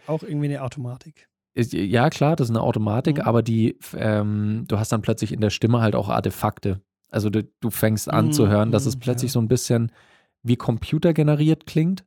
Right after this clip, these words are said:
Speaker 2: Nicht so hardcore, so ein bisschen. Es ist natürlich besser, als wenn du voll ein unnutzbares Signal hast. Hab ich lieber halt eine Stimme, die an sich sauber vom Hintergrund getrennt ist, aber ein bisschen komisch klingt,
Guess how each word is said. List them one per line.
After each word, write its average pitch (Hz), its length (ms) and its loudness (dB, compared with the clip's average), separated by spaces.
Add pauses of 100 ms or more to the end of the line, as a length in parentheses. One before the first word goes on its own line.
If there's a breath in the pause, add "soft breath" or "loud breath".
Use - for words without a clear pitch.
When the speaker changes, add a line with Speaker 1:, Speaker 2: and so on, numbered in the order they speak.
Speaker 2:
Nicht 135 160 0
so 120 180 2
hardcore, 143 380 2
so 135 100 4
ein 117 120 0
bisschen. 107 560 -2 (180 soft breath)
Es 113 120 -4
ist 131 100 2
natürlich 151 400 2
besser, 139 280 4
als 117 180 0
wenn 117 160 2
du 110 80 2
voll 123 340 -2
ein 117 320 0
unnutzbares 117 760 2
Signal 110 440 -2
hast. 110 280 -4 (400 soft breath)
Hab 110 140 0
ich 104 80 -4
lieber 123 260 4
halt 110 160 4
eine 110 120 0
Stimme, 120 280 0
die 117 140 2
an 104 160 0
sich 117 340 -2 (540)
sauber 113 500 2
vom 117 160 -2
Hintergrund 123 460 0
getrennt 107 400 0
ist, 110 180 -2
aber 104 220 2
ein 104 100 4
bisschen 104 240 -2
komisch 123 380 0
klingt, 113 300 -4